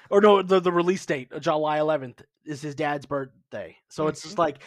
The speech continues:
Speaker 1: his brother had to text him, and he was just like, he announced, it's like a seven, eight tweet thread on Twitter and Instagram, and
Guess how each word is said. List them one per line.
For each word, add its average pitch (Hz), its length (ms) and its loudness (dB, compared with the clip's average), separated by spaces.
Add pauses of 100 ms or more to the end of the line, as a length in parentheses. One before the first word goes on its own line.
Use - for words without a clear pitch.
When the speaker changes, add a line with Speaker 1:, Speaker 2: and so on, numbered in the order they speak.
(140)
Speaker 1:
his 180 140 -4
brother 175 320 4
had 160 180 -4
to 135 60 -14
text - 340 -10
him, 147 220 -6
and 139 120 -8
he 151 60 -6
was 151 120 -4
just 151 160 -12
like, 135 140 -12
he 160 220 -4
announced, 170 300 -4
it's 175 100 -14
like 185 100 -8
a 151 60 -10
seven, 175 540 -4 (100)
eight 175 240 -4 (120)
tweet 170 400 -12
thread 165 560 -6
on 147 240 -6
Twitter 160 480 0
and 143 160 -6
Instagram, 160 640 -6
and 123 160 -12